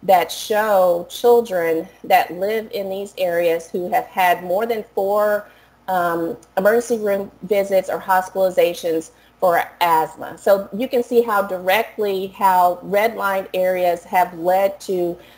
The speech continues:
a major health impact in these children. Um, I worked with a medical student earlier this summer, and we did the same thing and plotted out where the covid cases,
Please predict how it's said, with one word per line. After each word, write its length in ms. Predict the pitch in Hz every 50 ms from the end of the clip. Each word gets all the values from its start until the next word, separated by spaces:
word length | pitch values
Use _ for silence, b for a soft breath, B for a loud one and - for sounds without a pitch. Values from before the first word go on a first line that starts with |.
| B -
a 100 | 180 180
major 360 | 180 196 214 214 - 180 185
health 340 | - - - 190 190 190 - -
impact 520 | 185 175 170 160 185 160 160 151 - - -
in 160 | 175 165 165
these 260 | 170 160 160 160 -
children. 540 | - - 180 160 147 143 - - 85 - - b b b b b b b _ -
Um, 500 | 185 180 180 175 170 165 156 156 - - - - - - - _ _ _ _ _ _ _ _ _ -
I 120 | 180 190
worked 260 | 190 202 214 214 -
with 140 | - 196 -
a 60 | 202
medical 340 | 196 185 185 190 214 - 214
student 380 | 196 - - 190 185 180 170 -
earlier 380 | - 185 196 208 226 226 202 190
this 240 | 170 165 160 - -
summer, 440 | - 185 160 160 165 160 160 - -
and 240 | - 180 180 175 165
we 280 | 180 170 170 175 170 160 - 180
did 180 | 208 196 196
the 80 | 208 185
same 380 | - - 202 190 185 190 190
thing 360 | 190 - 208 214 208 208 196 175
and 400 | - 175 175 170 170 165 160 -
plotted 380 | - 196 185 185 180 180 175
out 320 | 170 170 170 - - - -
where 360 | 180 180 175 170 170 170 170 -
the 100 | - -
covid 540 | - - 254 269 294 247 196 160 - - b b b b b b b _
cases, 680 | - - 208 175 175 175 - 180 165 160 160 160 -